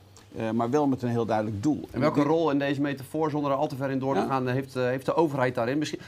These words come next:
Speaker 2: jullie zouden misschien ook de clubarts kunnen zijn die af en toe even een, eh, een, een spuitje, een spuitje doping in de billen van, eh, van,
Speaker 1: Nou,
Speaker 2: eh,
Speaker 1: ja.
Speaker 2: van de sprinters zet, hè?
Speaker 1: Eh, nou ja, dat zou inderdaad, eh,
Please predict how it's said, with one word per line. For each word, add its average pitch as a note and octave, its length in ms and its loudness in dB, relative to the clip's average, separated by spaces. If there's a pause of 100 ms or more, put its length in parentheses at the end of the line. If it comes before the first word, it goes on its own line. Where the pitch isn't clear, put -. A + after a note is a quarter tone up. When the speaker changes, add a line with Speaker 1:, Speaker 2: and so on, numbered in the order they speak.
Speaker 2:
jullie E3 140 0
zouden F#3+ 200 4
misschien A#2+ 220 -2
ook A#2+ 60 0
de C3+ 100 -4
clubarts F#3+ 400 2
kunnen E3 200 0
zijn D3+ 180 0
die D3+ 100 2
af D3 100 2
en D3 80 -10
toe D3+ 180 0
even D3 180 -4
een, C#3+ 180 0
eh, C#3+ 200 0
een, D3 200 0
een C#3 60 0
spuitje, D#3 540 2
een D#3+ 60 -6
spuitje D3+ 320 0
doping G3 360 2
in E3+ 80 2
de D#3 80 -2
billen C#3 240 0
van, B2 200 0
eh, A#2 200 0
van, B2+ 140 -4
Speaker 1:
Nou, D3+ 240 4
Speaker 2:
eh, C3+ 60 0
Speaker 1:
ja. D3+ 60 2
Speaker 2:
van D3+ 80 2
de C#3 80 -2
sprinters C3 400 -4
zet, G#2+ 180 -4
hè? F3 60 -6
Speaker 1:
Eh, - 260 -8 (460)
nou D3+ 360 2
ja, D3+ 140 4
dat C3 180 0
zou C#3 240 6
inderdaad, A#2 500 2
eh, A2+ 120 2